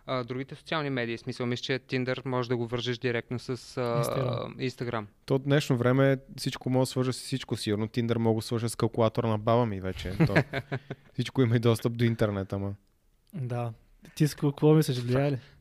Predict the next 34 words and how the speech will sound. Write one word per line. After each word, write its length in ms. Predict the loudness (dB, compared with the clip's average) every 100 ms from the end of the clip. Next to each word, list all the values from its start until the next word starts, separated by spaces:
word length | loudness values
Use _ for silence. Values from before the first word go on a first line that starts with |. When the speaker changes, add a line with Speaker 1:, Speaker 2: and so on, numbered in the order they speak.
| -18 -4
Speaker 1:
Дали 280 | 0 0
влияе? 440 | 2 6 8 6 2 -8 -20 -18 -8
<laughs> 320 | 2 2 4 0 0 -8 -14 -16
Сто 260 | -16 -6 -4
процента 460 | -4 -2 0 0 -2
има 180 | -2
влияние 400 | 0 2 2 2
и, 360 | 0 0 0 0
и 120 | -4
че 240 | -4 0 0
е 60 |
различно, 460 | 0 -2 -2 -2 -2
е 60 | -2
много 180 | -2
интересно. 460 | -4 -4 -6 -6 -10
В 20 |
смисъл, 500 | -10 -8 -6 -4 -6
при, 480 | -6 -4 -2 -2 -4
при 200 | -6 -8
двата 260 | -2 -2 -2
пола 320 | -4 -2 -2
имаш 360 | -4 -6 -10 -8
различно 540 | -6 -4 -6 -4 -6
влияние. 400 | -4 -6 -6 -12 _ _ _ _ _
Speaker 2:
Да. 360 | -6 -4 -2 -6 -8 _ _ -20 -20 _ _ _ 0
Точно 440 | 0 2 2 2 0
за 80 |
това 200 | 0 0
ще 160 | 2 -2
говорим 380 | 0 2 2 2
и 100 | 0
днес, 280 | 0 0 0
как 240 | 0 -2
влияе 500 | 0 2 4 4 0